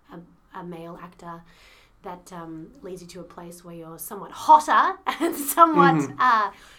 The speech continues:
Speaker 1: more interesting, uh, and it's not necessarily something that we talk about or have been sort of encouraged to talk about in terms of women actors aging.
Speaker 2: Mm.
Speaker 1: Um,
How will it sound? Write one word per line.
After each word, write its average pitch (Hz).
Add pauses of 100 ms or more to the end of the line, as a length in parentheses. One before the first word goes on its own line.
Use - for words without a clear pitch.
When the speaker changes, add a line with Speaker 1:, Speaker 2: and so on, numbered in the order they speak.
(200)
Speaker 1:
more 214
interesting, 349 (420)
uh, 214
and 214
it's 208
not 240
necessarily 190 (720)
something 185
that 175
we 175
talk 175
about 165 (140)
or 170 (180)
have 180
been 170 (160)
sort 170
of 160 (800)
encouraged 247
to 208
talk 165
about 160
in 165
terms 165
of 165 (320)
women 175 (120)
actors - (140)
aging. 135 (680)
Speaker 2:
Mm. 202
Speaker 1:
Um, 170